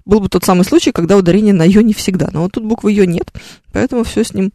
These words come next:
нормально. Мы еще же очень часто сталкиваемся с ошибкой сло-, в слове "афера", например. Многие полагают, что она афера, но это вот все от... из-за того, что не было понятно,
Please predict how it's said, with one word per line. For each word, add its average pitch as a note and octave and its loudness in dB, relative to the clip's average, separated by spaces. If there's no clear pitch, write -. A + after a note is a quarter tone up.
нормально. E3 0
Мы A#3+ 4
еще A#3 4
же F#3+ 2
очень G#3 2
часто G#3 0
сталкиваемся F#3+ -2
с - -2
ошибкой F#3+ -2
сло-, F3+ -2
в - -6
слове F#3+ 4
"афера", F#3+ 0
например. - -8
Многие D#3+ -4
полагают, D#3+ 0
что - -4
она D#3+ 0
афера, B3 2
но E3+ 0
это G3+ -2
вот F3 -2
все - -2
от... F#3+ 0
из-за E3 -4
того, D#3+ -2
что E3+ -2
не F#3+ 2
было A#3 4
понятно, G3 2